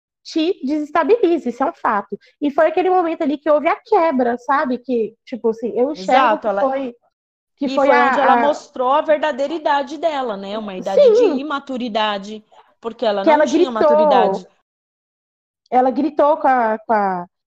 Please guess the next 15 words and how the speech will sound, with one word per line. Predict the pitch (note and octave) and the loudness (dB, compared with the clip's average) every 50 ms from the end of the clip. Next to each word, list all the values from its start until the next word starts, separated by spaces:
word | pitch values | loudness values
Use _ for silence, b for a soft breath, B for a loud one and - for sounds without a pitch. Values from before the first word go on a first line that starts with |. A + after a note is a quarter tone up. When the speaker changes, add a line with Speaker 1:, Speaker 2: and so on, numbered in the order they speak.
| _ _ _ _ | _ _ _ _
Speaker 1:
com | _ - | _ -2
a, | G#3+ G3 G3 F#3+ F3+ F#3 | 0 0 2 0 0 -2
com | F#3+ - - G#3+ | -4 -4 -2 -2
a | G3+ | 0
May, | G#3+ A#3+ A#3 B3+ E4 F#4+ F#4+ | 2 2 2 4 4 4 4
né? | D#4+ D4 C#4 D#4 F#4 | 4 2 2 2 0
E | F4+ D4+ C4+ - | 0 -4 -4 -2
foi | - C#4 C#4 | 0 0 0
isso | C#4 C4+ - - | 0 -4 -6 -8
que | D#4+ D4+ | -10 -8
culminou | - - F4 E4+ D#4+ F#4 G4+ E4+ C#4+ D4 D4+ F4 F#4 | -6 -6 -6 -2 0 0 0 2 4 2 2 2 0
o | - | -4
tumulto | - F4 F4 E4 D4+ C#4+ D4+ E4 - - | -4 -6 -6 -6 -4 -6 -8 -8 -10 -6
que | D#4 | -4
resultou | C4+ C#4 C4+ D4 D4 - - D#4 C4+ C4+ B3 | -4 -4 -4 -6 -8 -4 0 2 2 2 2